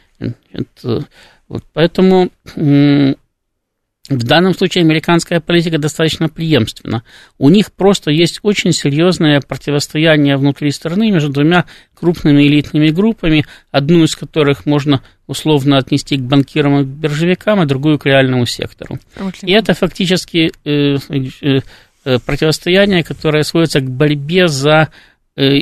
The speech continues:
Speaker 1: исчезающий американский финансовый ресурс. Вот до тех пор, пока,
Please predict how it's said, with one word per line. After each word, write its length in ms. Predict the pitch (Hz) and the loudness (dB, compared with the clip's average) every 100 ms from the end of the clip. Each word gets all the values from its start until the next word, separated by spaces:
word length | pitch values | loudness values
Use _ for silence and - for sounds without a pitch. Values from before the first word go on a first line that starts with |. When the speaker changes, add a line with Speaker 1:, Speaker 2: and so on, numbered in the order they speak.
| - | -4
Speaker 1:
исчезающий 840 | 156 - 147 175 190 175 - 165 | -6 -4 -2 0 2 2 0 0
американский 580 | 151 147 - 165 156 127 | 0 0 0 -2 -2 -6
финансовый 600 | - 139 135 135 131 131 | -2 0 0 -2 -4 -2
ресурс. 460 | 120 - - - - _ _ _ | -4 -6 -12 -12 -18 _ _ _
Вот 160 | - 147 | -6 -2
до 100 | 190 | 0
тех 240 | 202 - | -2 -8
пор, 280 | - - 117 - | -8 -4 -4 -4
пока, 480 | - - 156 156 | -14 -4 2 2